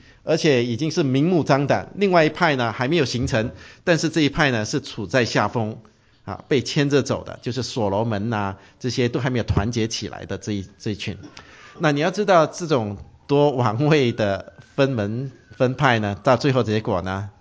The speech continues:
就是你死我活，龙争虎斗。所以我们看到这一边厢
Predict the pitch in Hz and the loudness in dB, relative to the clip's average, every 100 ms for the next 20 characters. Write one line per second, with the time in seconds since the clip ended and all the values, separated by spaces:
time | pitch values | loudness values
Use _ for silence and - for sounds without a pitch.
0 | - 120 127 107 101 - 110 - - 73 | -10 -8 -6 -6 -6 -4 -6 -6 -10 -14
1 | 107 117 _ _ _ 101 110 113 117 101 | -14 -20 _ _ _ -10 -4 -4 -6 -10
2 | - 87 - _ _ _ _ _ _ _ | -10 -10 -10 _ _ _ _ _ _ _
3 | _ _ - - - - 196 139 151 180 | _ _ -20 -20 -6 2 4 2 -2 0
4 | 151 - 175 151 156 147 147 143 | -2 0 -2 0 -2 0 0 -2